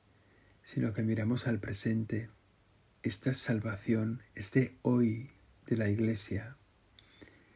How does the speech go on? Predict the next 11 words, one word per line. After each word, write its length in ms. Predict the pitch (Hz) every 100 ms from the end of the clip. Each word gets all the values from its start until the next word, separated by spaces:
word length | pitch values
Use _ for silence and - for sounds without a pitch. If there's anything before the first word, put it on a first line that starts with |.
| - - -
Este 280 | 139 - 135
hoy 160 | 139
se 160 | 143 123
cumple 380 | 120 135 139 143
esta 320 | 143 - 120
palabra. 560 | 110 95 120 107 113 - - - - _ _ _ _ _ _ _ _ _ _ _ - - - _ _ _ _
Este 340 | - - - 123
hoy 220 | 127 131
que 120 | -
nos 280 | 120 110 101
dice, 500 | 117 - 127 123